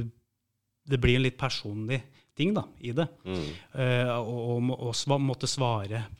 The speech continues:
Speaker 1: eh, på ting til disse, disse som har opplevd ting som egentlig kanskje har vært traumatisk til og med. Og, og noe de kanskje kommer til å sitte igjen med resten av livet, liksom.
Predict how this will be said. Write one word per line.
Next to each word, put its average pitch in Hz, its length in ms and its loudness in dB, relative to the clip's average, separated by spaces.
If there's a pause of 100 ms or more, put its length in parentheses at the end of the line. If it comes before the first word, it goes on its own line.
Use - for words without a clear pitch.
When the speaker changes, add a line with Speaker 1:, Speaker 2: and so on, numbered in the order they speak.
(240)
Speaker 1:
eh, 113 340 -4
på 117 220 -6
ting 123 260 0 (300)
til 123 280 -2
disse, 120 280 -2 (520)
disse 120 260 -4
som 120 160 -4
har 117 160 -2
opplevd 131 360 -6
ting 113 120 -4
som 135 180 -4
egentlig 120 460 -2
kanskje 127 160 0
har 120 80 0
vært - 120 -6
traumatisk 123 680 -2
til 175 80 -4
og 180 80 -2
med. 175 220 -8 (500)
Og, 127 160 -2
og 113 580 -4
noe 127 200 2
de 127 80 4
kanskje 123 240 -2
kommer 123 240 -4
til 120 80 -2
å - 40 -4
sitte - 280 -6
igjen 104 280 -4
med 117 360 -2
resten 110 200 -4
av 110 80 -2
livet, 107 200 -2
liksom. 156 260 0